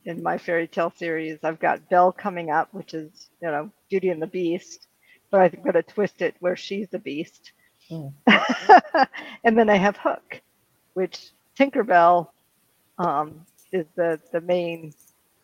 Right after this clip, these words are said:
Speaker 1: character going through that one. <laughs>
Speaker 2: Yeah.
Speaker 1: But
Speaker 2: Oh,
Speaker 1: I
Speaker 2: yeah. I,
Speaker 1: think
Speaker 2: I
Speaker 1: I
Speaker 2: forgot
Speaker 1: think
Speaker 2: that the,
Speaker 1: I
Speaker 2: the, there's the Little
Speaker 1: Mm.
Speaker 2: Mermaid version
Speaker 1: Yeah.
Speaker 2: too, where it's
Speaker 1: Yeah.
Speaker 2: basically a sort of pirate treasure hunt.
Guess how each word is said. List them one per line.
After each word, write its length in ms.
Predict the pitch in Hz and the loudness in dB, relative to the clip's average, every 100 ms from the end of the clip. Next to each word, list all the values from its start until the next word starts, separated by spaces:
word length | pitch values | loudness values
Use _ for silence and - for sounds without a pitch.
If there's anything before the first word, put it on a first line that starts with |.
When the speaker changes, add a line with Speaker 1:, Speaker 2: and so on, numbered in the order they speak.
| _ _ _ _ | _ _ _ _
Speaker 1:
character 440 | 202 180 175 - 170 | 2 2 0 -8 -4
going 260 | 165 160 | -4 -4
through 180 | - 190 | -8 -6
that 260 | 180 165 - | 0 0 0
one. 220 | - - - | -6 -6 -2
<laughs> 40 | 269 - - _ 175 | -2 -2 -20 _ -8
Speaker 2:
Yeah. 200 | 190 - - | -6 -6 -4
Speaker 1:
But 120 | 262 | 4
Speaker 2:
Oh, 80 | 262 | 6
Speaker 1:
I 40 | 269 | 6
Speaker 2:
yeah. 160 | 240 | 4
I, 40 | 202 | 4
Speaker 1:
think 160 | - - | 2 4
Speaker 2:
I 40 | |
Speaker 1:
I 40 | 240 | 6
Speaker 2:
forgot 360 | - 247 233 | 6 6 4
Speaker 1:
think 20 | |
Speaker 2:
that 180 | 523 539 | 4 0
the, 80 | 196 | 0
Speaker 1:
I 60 | 190 | -2
Speaker 2:
the, 260 | 214 196 | -2 -6
there's 240 | 220 208 196 | -4 -6 -4
the 140 | 214 | -2
Little 200 | 226 247 | 0 0
Speaker 1:
Mm. 40 | 233 | -2
Speaker 2:
Mermaid 420 | 226 220 190 180 | -4 -4 -6 -4
version 320 | 180 175 160 | -4 -2 -4
Speaker 1:
Yeah. 80 | 277 | -4
Speaker 2:
too, 160 | 196 165 | -4 -4
where 280 | 175 160 160 | -2 -2 -4
it's 180 | - | -6
Speaker 1:
Yeah. 60 | 196 | -6
Speaker 2:
basically 600 | 196 233 247 240 190 180 | -4 -4 -6 -6 -4 -4
a 60 | 165 | -4
sort 280 | 180 190 | -6 -8
of 140 | 185 - | -10 -6
pirate 400 | - 208 202 - | -2 -2 -2 -8
treasure 320 | 185 190 196 | -10 -8 -10
hunt. 400 | 202 196 196 - | -8 -8 -10 -16